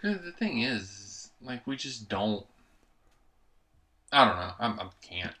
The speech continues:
with this team. Um, whatever. I don't care anymore.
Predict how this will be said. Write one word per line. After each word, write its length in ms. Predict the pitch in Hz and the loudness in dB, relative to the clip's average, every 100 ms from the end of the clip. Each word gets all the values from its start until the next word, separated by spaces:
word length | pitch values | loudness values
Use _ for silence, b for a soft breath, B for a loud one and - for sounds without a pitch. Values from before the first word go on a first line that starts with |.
| - | -14
with 120 | - | -10
this 160 | 85 | -8
team. 380 | - 85 87 87 - - | -8 -10 -10 -12 -12 0
Um, 1120 | - - - _ - - - - - - - - _ _ _ _ _ - | 0 0 -18 _ -10 -2 0 0 -2 -6 -10 -18 _ _ _ _ _ -8
whatever. 400 | 92 64 69 - - | -4 -2 -4 -10 -14
I 40 | - | -14
don't 140 | - | -12
care 160 | - - | -10 -10
anymore. 300 | - 64 | -8 -10